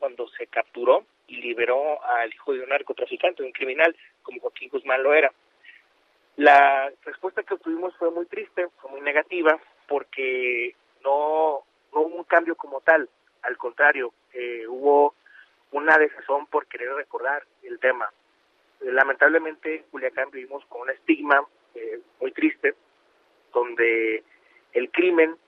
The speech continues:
finalmente se ha adueñado, de, por decirlo de alguna manera, del sentimiento o de la razón de lo que podemos pensar sobre ellos, ¿no?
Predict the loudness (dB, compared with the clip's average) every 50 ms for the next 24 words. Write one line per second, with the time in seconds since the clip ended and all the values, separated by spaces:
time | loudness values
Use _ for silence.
0 | _ _ _ -12 -4 -2 -2 0 0 -2 -4 -4 _ 0 0 0 0 0 -2 0
1 | 2 2 4 2 2 2 0 -2 -4 -6 _ _ _ _ -20 -20 -20 -20 -20 -20
2 | _ _ 0 0 2 2 0 0 4 6 6 6 6 2 -2 -4 -6 -8 -10 -10
3 | -10 -10 -10 -10 -12 -8 -6 -6 -6 -4 -6 -8 -8 -8 -8 -8 -8 -8 -8 -8
4 | -10 -14 _ _ _ _ _ _ _ _ _ _ -8 -6 -4 -4 -4 -4 -4 -6
5 | -6 -8 -8 -10 _ _ _ _ _ _ _ -12 -12 -12 -12 -16 -18 -10 -4 -2
6 | 0 0 0 -2 -4 -2 -2 -2 -2 _ -2 0 0 2 0 0 0 0 -2 -4
7 | -4 -6 -10 -6 -4 -4 -4 -4 -6 -8 -10 -10 -10 -8 -8 -8 -10 -10 -10 -8
8 | -10 -10 -8 -8 -4 0 0 0 0 0 -4 -10 -12 _ -16 -16